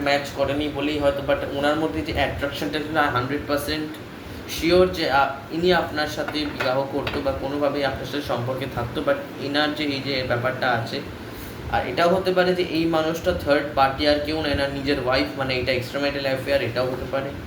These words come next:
যে এক্সট্রাম্যারিটাল অ্যাফেয়ারে কেউ কেউ আছো, আর কেউ কেউ ছিলে বা ছিলে বলবো না, এক্সট্রাম্যারিটাল অ্যাফেয়ারে থা-, আছো, এটা হতে পারে। আহ, লয়ালিটির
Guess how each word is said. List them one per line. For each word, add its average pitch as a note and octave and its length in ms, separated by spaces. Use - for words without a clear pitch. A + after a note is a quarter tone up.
যে D3 100
এক্সট্রাম্যারিটাল C3 540
অ্যাফেয়ারে C3+ 500
কেউ C3+ 180
কেউ C#3+ 120
আছো, A#2+ 480
আর - 40
কেউ C3+ 120
কেউ D3+ 100
ছিলে D3 520
বা C3+ 220
ছিলে A3+ 340
বলবো B2 300
না, B2 100
এক্সট্রাম্যারিটাল C3+ 460
অ্যাফেয়ারে B2+ 380
থা-, B2 260
আছো, C3+ 300
এটা B2 180
হতে B2 260
পারে। B2+ 180
আহ, - 960
লয়ালিটির B2 460